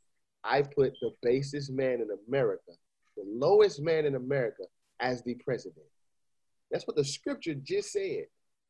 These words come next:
He put him up in that power. And that's why he can go in there, and guess what the Lord is doing? He is stirring, he is stirring up the spirits of these other nations.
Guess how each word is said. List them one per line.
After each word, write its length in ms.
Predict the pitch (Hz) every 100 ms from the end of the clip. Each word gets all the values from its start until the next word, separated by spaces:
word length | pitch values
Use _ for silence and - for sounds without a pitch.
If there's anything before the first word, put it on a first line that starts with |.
| _ _ - - _ -
He 160 | 196
put 200 | 214 233
him 100 | 202 196
up 160 | 196 -
in 100 | 165
that 220 | 165 151
power. 180 | 190 165
And 80 | 156
that's 180 | 220 -
why 100 | 220
he 60 | 214
can 160 | 185
go 160 | 180 190
in 60 |
there, 160 | 190 147
and 200 | 160 147
guess 200 | 180 185
what 100 | 160
the 60 | 139
Lord 240 | 143 139
is 80 | 127
doing? 280 | - 123 92 - _ _ -
He 140 | 127
is 200 | 113 -
stirring, 520 | - 156 160 160 151 139 147
he 120 | 139
is 140 | 123
stirring 380 | - 156 156 151
up 200 | 147 135
the 80 | 131
spirits 520 | 135 - - 196 156
of 60 | 147
these 120 | 135
other 200 | 120 127
nations. 380 | 127 123 123 -